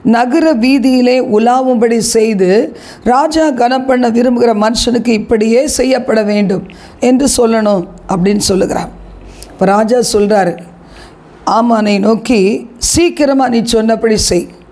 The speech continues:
ஒண்ணு கூட குறையக்கூடாது" என்று சொல்லும்போது, அப்படியே செய்து மொர்தெகாயை அவன் அழைத்து கொண்டு சென்றான் என்பதை நாம் பார்க்கிறோம். இன்றைக்கும் ஆண்டவராகிய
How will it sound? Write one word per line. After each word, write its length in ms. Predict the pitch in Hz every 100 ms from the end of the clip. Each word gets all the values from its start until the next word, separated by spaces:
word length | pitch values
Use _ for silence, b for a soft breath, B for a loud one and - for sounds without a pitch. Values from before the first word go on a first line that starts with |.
| B B B -
ஒண்ணு 540 | 196 262 302 320 330
கூட 220 | 330 339
குறையக்கூடாது" 640 | 339 294 269 254 220 190 160 - - - - - - -
என்று 200 | 202 202
சொல்லும்போது, 520 | 202 214 233 226 220
அப்படியே 540 | 202 - 220 220 220 262
செய்து 580 | - 226 233 190 190 - - B B B B 220
மொர்தெகாயை 840 | 254 269 320 302 285 247 226 302 - - -
அவன் 240 | 208 214
அழைத்து 540 | 196 220 262 277 262 240
கொண்டு 260 | 220 208 -
சென்றான் 580 | 202 180 175 175 - - - - - -
என்பதை 480 | - 220 226 214 233
நாம் 240 | 220 208 196
பார்க்கிறோம். 560 | 185 202 - 190 - - - - - - - - - B B B B - - -
இன்றைக்கும் 880 | - 277 311 294 302 269 240 277 - - - -
ஆண்டவராகிய 1000 | 269 330 277 254 254 240 240 226 196